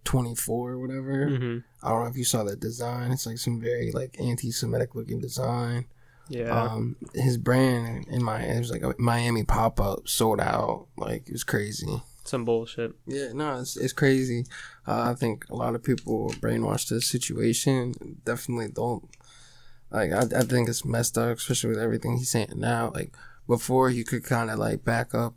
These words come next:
Speaker 1: what he says, but, or
Speaker 2: Yeah.
Speaker 1: said, but now it's, like, gone to the point where you, there's no going back, and it's like, nah, you can't back that up. There's no, there's no, there's no, nothing that's okay with that. You know what I mean?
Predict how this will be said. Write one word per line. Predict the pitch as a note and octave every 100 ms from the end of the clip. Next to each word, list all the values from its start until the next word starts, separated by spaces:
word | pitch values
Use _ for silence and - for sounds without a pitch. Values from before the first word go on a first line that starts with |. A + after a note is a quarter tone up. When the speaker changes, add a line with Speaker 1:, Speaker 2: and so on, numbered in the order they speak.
| -
Speaker 1:
what | A#2 A#2
he | A2+
says, | - - A2 A2+ B2 - - - _ - - _ - -
but, | G#2 -
or |
Speaker 2:
Yeah. | C#3+ D3+
Speaker 1:
said, | C3+ B2+ B2 B2 A#2
but | A2
now | A#2 B2 A#2
it's, | A#2 -
like, | G#2 A2+ - _ _ -
gone | - A#2 A2 -
to | C3
the | A#2
point | - A#2+ G#2+
where | G#2+
you, | A2 - -
there's | - A#2 -
no | A#2 A2+
going | G#2+ A2 -
back, | - A2 - -
and | - -
it's | -
like, | - -
nah, | - - - -
you | -
can't | - A2
back | - -
that | - -
up. | -
There's | - B2+ B2+
no, | A#2+
there's | A#2+ B2+
no, | C3 B2+ A#2+ - - - - _
there's | C3 B2
no, | A#2+ B2 A2+
nothing | A2+ A#2+ A#2+ A2+
that's | G#2+ G#2+
okay | G2+ - A#2+
with | F#2 -
that. | D#2 C#2+
You | F2+
know | A2
what | A2
I |
mean? | A2+ A2+